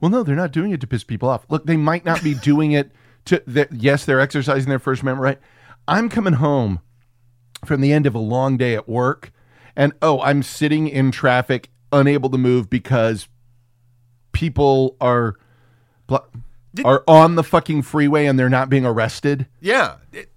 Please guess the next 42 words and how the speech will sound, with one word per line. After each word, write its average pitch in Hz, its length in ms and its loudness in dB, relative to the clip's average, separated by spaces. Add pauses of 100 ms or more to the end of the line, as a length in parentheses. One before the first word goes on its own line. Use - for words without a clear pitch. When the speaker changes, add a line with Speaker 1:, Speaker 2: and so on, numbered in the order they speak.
Speaker 2:
wasn't 240 300 -14
there, 175 320 -8
uh, 95 140 -10 (120)
and 139 200 -8
of 107 120 -12
course, 127 360 -8
who 131 100 -10
knows 95 340 -10
with 90 120 -20
the - 60 -20
fucking 78 420 -16 (760)
fake - 340 -14
book 87 220 -18
stories, 76 480 -18
but 123 100 -8
Speaker 1:
Yeah. 85 220 -4 (840)
Speaker 2:
a 110 60 -18
pregnant 160 380 -6
lady 170 340 -8
being 147 280 -10
stopped 147 500 -8
in 135 60 -12
the 127 60 -10
middle 143 160 -10
of 127 80 -16
a 123 40 -18
protest? 151 720 -12
Speaker 1:
Oh, 110 140 -4
who 101 120 -2
knows? 76 340 -6
Speaker 2:
I 226 100 0
don't 262 160 -2
know 233 140 -2
if 220 40 -8
it's 160 120 -12
real 113 140 -4
Speaker 1:
I - 20 -2
Speaker 2:
or - 40 -2
Speaker 1:
have 180 80 -4
no 170 80 -4
Speaker 2:
not. 143 200 -4
Speaker 1:
idea. 82 360 -10